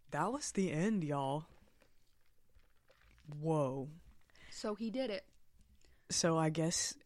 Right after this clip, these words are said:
Speaker 2: I mean, it makes sense.
Speaker 1: Yeah.
Speaker 2: I mean, it wasn't even one-fourth of the way through this. I said, "There's nowhere in my mind where I think he did it."
Speaker 1: No.
Speaker 2: But now, like, after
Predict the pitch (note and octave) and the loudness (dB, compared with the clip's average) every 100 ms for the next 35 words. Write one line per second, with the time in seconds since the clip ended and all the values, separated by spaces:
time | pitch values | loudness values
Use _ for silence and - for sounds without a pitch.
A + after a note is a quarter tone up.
0 | - - G#3+ A#3+ C4 B3 C4+ - C4 B3+ | -20 -8 -4 -2 -2 -4 -8 -6 -6 -8
1 | - - F3 F3+ G#3+ - G#3 G#3+ G#3+ - | -4 2 4 4 2 -2 -4 -4 -4 -8
2 | _ - _ _ A3 G#3 A3 A3 A3+ A3 | _ -20 _ _ -8 -6 -4 -4 -4 -4
3 | G3+ G3 - _ _ _ _ _ G3 F#3 | -6 -10 -14 _ _ _ _ _ -14 -6
4 | G#3 A3 A3 A3+ A#3+ A#3 G3+ G#3+ G#3+ A3+ | -4 -4 -4 -4 -4 -4 -4 -4 -4 -6
5 | A3+ G3+ F#3+ F#3+ - F#3+ G3 F#3+ F#3+ F#3+ | -4 -4 -4 -8 -6 -6 -4 -6 -6 -6
6 | G3 F#3+ G3+ F#3+ F#3+ F3+ F3 F3 F3 E3 | -6 -6 -6 -6 -8 -8 -6 -8 -8 -8
7 | E3 F#3 E3+ F3+ E3 F3+ D#3+ - F#3 E3+ | -8 -12 -12 -8 -4 -4 -6 0 4 6
8 | D#3+ D3 - F#3 F#3+ F#3+ F#3+ F#3+ F3 - | 6 4 0 -2 -2 -4 -4 -8 -8 -8
9 | E3+ - F3+ E3+ - | -10 -8 -10 -8 -12